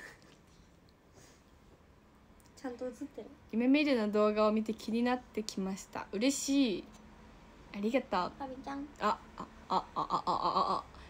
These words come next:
Speaker 2: 編集しないといけない動画を思い出しましたけど、やんないといけないこともいっぱいあるので、一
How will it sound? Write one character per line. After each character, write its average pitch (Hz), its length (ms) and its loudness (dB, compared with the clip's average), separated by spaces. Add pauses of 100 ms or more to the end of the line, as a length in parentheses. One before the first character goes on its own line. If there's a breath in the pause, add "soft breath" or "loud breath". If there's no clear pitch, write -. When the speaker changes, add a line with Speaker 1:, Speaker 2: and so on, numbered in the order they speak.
(140)
Speaker 2:
編 202 220 -2
集 202 240 -2
し 202 160 -4
な 196 160 -2
い 180 80 -4
と - 160 -8
い 156 60 -6
け 170 180 -6
な 170 100 -4
い 170 140 -4
動 170 260 -4
画 220 160 0
を 294 220 4
思 311 200 4
い 311 140 2
出 320 180 4
し 311 100 2
ま 330 140 8
し - 80 0
た 277 140 0
け 277 140 2
ど、 285 260 10 (920 loud breath)
や 196 120 -2
ん 202 80 -2
な 196 80 0
い 190 60 -4
と 196 100 -6
い - 20 -8
け 190 120 -6
な 190 100 -4
い - 20 -6
こ 185 100 -6
と 190 120 -10
も 196 80 -8
い 196 40 -8
っ 190 40 -10
ぱ - 140 -8
い - 20 -2
あ 180 80 -2
る - 20 -4
の 180 100 -2
で、 220 100 8
一 226 40 2